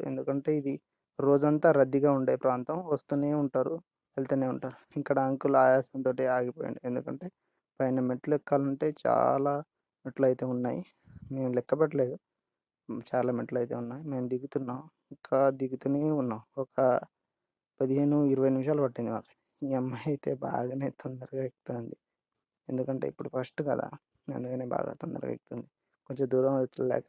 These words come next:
ఆయాసం అనేది వచ్చేస్తుంది. కిందికైతే వచ్చేసాం. పక్కనే ఉన్న టెంపుల్ శ్రీ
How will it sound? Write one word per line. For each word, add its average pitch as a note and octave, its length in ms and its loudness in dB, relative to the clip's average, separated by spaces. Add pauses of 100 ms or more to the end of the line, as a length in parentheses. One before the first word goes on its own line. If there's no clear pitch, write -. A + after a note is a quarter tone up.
ఆయాసం B2 380 0
అనేది A#2+ 260 -6
వచ్చేస్తుంది. - 480 -8
కిందికైతే D3 540 2
వచ్చేసాం. C3 480 0
పక్కనే D3 340 0
ఉన్న C#3 220 2
టెంపుల్ B2+ 440 -2 (600)
శ్రీ C3 280 2